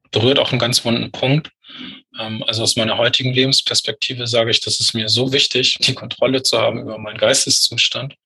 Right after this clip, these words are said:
Äh, das würde ich niemals freiwillig abgeben. So, mein zwanzigjähriges, einundzwanzigjähriges Ich war da viel leichtfertiger.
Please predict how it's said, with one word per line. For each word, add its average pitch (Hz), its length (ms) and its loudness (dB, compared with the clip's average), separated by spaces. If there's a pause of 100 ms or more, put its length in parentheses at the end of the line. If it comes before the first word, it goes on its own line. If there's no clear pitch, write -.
(120)
Äh, - 300 -8
das - 260 -4
würde 120 220 0
ich - 100 2
niemals 127 300 2
freiwillig 117 400 2
abgeben. 107 640 -2
So, 104 320 -2 (380)
mein 113 240 -2
zwanzigjähriges, 131 960 2
einundzwanzigjähriges 123 1120 -4
Ich - 220 -2
war 117 120 -4
da 110 80 -4
viel 120 220 -6
leichtfertiger. 120 840 -2